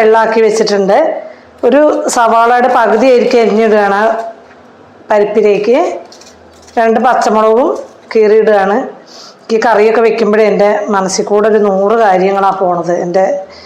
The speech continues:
ചെറുപ്പകാലമൊക്കെ ഇങ്ങനെ ആലോചിക്കുകയാണ്. എൻ്റെ അയൽവക്കത്തെ വീട്ടിൽ നിന്നൊക്കെ കഴിച്ചിട്ടുള്ള രുചിയാണിത്, ഞങ്ങൾ ഉണ്ടാക്കണതല്ല. എൻ്റെ വീട്ട്, എൻ്റെ അടുത്തുള്ള ഐച്ചാത്തയും റുക്കിയാത്തയൊക്കെ ഉണ്ടാക്കി തരുന്ന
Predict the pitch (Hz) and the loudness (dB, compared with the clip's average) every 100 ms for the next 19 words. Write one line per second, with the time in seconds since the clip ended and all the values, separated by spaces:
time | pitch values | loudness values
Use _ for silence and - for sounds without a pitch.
0 | - - - - - - - - 208 180 | -20 -20 -20 -20 -20 -20 -16 -4 -2 -2
1 | - 190 196 208 220 214 208 202 185 175 | -2 0 0 0 0 0 0 0 -2 0
2 | 175 175 202 175 165 - - - - - | -2 0 -2 -2 -6 -12 -20 -20 -20 -20
3 | - - - - - - 185 190 196 - | -20 -20 -20 -20 -20 -12 -2 -2 -2 -6
4 | - 196 190 190 190 214 220 214 190 208 | -6 -2 0 0 -2 -2 0 0 0 0
5 | 214 208 214 208 202 190 202 220 220 220 | 0 0 -2 0 0 -2 -2 0 2 2
6 | 208 170 214 208 196 185 254 - 196 190 | 0 0 0 0 0 0 0 0 -2 0
7 | 202 208 190 190 196 202 202 180 208 - | 0 0 2 0 0 0 0 0 -2 -4
8 | - - - - - - - - - - | -14 -20 -20 -20 -20 -20 -20 -20 -20 -20
9 | - 196 196 208 196 190 208 214 - - | -10 -4 2 2 2 0 0 0 -4 -10
10 | - - - - - - - - - 220 | -20 -20 -20 -20 -20 -20 -20 -20 -6 0
11 | 220 214 202 196 - 220 208 214 - - | 2 2 0 -2 -2 0 2 2 -2 -6
12 | - - - - 208 208 220 220 247 262 | -14 -20 -14 -4 -2 0 0 2 0 0
13 | - - 220 226 226 226 233 220 208 208 | -2 -4 -2 0 0 0 0 0 0 -2
14 | 208 214 214 | 0 0 2